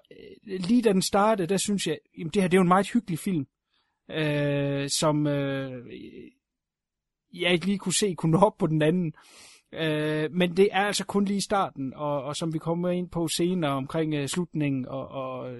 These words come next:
den, den kraft, den her film har, øh, så vil jeg kun, øh, give dig ret i, at det er et mesterværk. Den, øh, fortæller, øh, en del af den her historie omkring krig, som vi har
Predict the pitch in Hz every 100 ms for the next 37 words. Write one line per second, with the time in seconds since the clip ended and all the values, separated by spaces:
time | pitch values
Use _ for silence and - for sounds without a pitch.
0 | 127 135 143 165 147 - 170 - 156 147
1 | 143 165 135 139 131 - _ _ _ -
2 | - 139 135 135 135 - 156 147 147 139
3 | - 156 156 156 147 139 135 135 131 151
4 | - 143 143 143 127 135 127 139 - 131
5 | 127 123 - 147 139 131 131 131 131 131
6 | 131 - - - - - - _ - 165
7 | 175 190 165 143 139 139 139 139 131 127
8 | 90 - - _ - 170 143 185 156 147
9 | 170 156 151 139 131 139 127 151 - 170
10 | 151 139 165 151 - 160 143 143 143 143
11 | 135